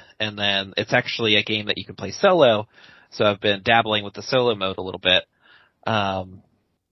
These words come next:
it's super fun. Uh, it's, uh, very complicated. It's an asymmetric game, so there's all these different characters who have their own roles, uh, as they kind of go about exploring,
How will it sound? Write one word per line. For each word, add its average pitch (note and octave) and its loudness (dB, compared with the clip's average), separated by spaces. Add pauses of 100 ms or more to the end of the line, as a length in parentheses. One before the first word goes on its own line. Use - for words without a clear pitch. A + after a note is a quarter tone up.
(960)
it's D3 0
super G3+ -6
fun. A2+ 2 (400)
Uh, A2+ 4 (160)
it's, C3 -4
uh, A#2 0
very D3 0
complicated. F3 -4
It's C3 -8
an - -18
asymmetric C#3 -4
game, C3+ -2
so G2+ -6
there's G2 -4
all G#2+ 2
these A2 -6
different A#2+ -12
characters A#2+ 0
who A#2+ -2
have G#2 -4
their G2+ 0
own G2+ -4
roles, G#2 -6 (1400)
uh, G#2+ 0
as G2+ 0
they G#2 -2
kind G#2+ -8
of G2 -8 (280)
go B2+ 4
about B2 4
exploring, A#2+ -4